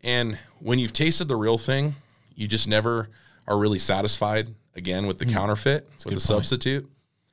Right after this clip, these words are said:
Speaker 1: So for me, because I was exposed to the real thing at such a young age, I never felt like there was a moment where I didn't own my faith. I just feel like I just grew stronger and stronger in it.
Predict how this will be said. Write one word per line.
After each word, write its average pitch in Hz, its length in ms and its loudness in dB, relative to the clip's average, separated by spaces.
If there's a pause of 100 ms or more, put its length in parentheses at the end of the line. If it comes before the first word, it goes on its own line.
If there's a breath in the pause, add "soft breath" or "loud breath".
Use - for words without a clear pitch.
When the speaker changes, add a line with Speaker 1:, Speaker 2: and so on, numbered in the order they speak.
(960)
Speaker 1:
So 185 420 0 (400 loud breath)
for 156 160 -4
me, 160 240 2
because 160 380 -2
I 151 60 2
was 127 120 -2
exposed 143 500 0
to 131 80 -4
the 120 80 -2
real 143 240 4
thing 98 360 -4 (280 loud breath)
at 104 120 -4
such 123 240 2
a 107 120 -2 (100)
young 101 260 0
age, 127 420 2 (340)
I 104 60 -4
never 139 240 2
felt 127 260 -2
like 113 180 0
there 110 100 4
was 101 100 2
a 101 60 0
moment 101 260 2
where 101 80 2
I 104 40 2
didn't 101 180 0
own 95 140 2
my 92 120 0
faith. 98 460 -2
I 101 80 0
just 104 180 0
feel 120 160 2
like 104 160 0
I 104 60 0
just 101 180 -4
grew 104 240 0
stronger 101 560 0
and 95 100 -4
stronger 95 460 -2
in 71 60 -10
it. - 180 -16